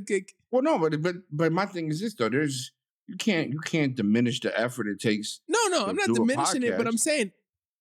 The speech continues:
Speaker 1: certain things take more effort than others, is what I'm saying.
Speaker 2: Abs-, oh, okay, in that, in that sense, absolutely, right?
Speaker 1: So what I'm saying
Speaker 2: In that
Speaker 1: is
Speaker 2: sense, absolutely.
Speaker 1: Yeah, so what I'm saying is, like,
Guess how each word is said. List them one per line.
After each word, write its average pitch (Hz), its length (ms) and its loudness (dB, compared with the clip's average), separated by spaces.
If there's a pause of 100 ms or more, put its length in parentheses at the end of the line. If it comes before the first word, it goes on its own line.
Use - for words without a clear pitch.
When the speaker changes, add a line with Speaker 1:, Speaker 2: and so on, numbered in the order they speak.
Speaker 1:
certain 294 420 -2
things 247 200 2
take 226 240 -2
more 185 320 2
effort 175 320 -4
than 147 140 -4
others, 139 400 -2
is 120 120 -8
what 113 120 -2
I'm 101 100 -4
saying. - 180 -6
Speaker 2:
Abs-, 165 160 -4
oh, 156 280 2 (100)
okay, 131 340 0
in 110 120 2
that, 127 240 0
in 113 100 4
that 147 200 2
sense, 98 440 -4 (380)
absolutely, 107 680 -2
right? 87 220 0
Speaker 1:
So 262 60 2
what 254 140 2
I'm 240 80 0
saying 277 260 2
Speaker 2:
In 247 60 2
that 262 100 0
Speaker 1:
is 226 80 -2
Speaker 2:
sense, 127 240 -2
absolutely. 110 680 -2 (120)
Speaker 1:
Yeah, 285 160 2
so 233 160 0
what 233 140 0
I'm 233 80 -2
saying 302 360 -2
is, 202 240 0 (260)
like, 175 340 0